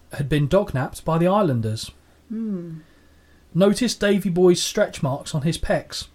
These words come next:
Speaker 1: A wonderful indication of steroid use.
Speaker 2: Oh, is it?
Speaker 1: Yeah, when your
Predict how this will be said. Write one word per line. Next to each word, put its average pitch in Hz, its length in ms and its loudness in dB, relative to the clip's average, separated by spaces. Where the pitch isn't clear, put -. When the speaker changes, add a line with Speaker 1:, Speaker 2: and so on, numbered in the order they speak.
Speaker 1:
A 175 60 -2
wonderful 185 400 0
indication 151 460 -2
of 180 60 -6
steroid 190 400 0
use. 147 340 -4
Speaker 2:
Oh, 339 220 -4
is 220 100 -6
it? 349 160 -8
Speaker 1:
Yeah, 156 160 4
when 165 180 2
your 156 60 0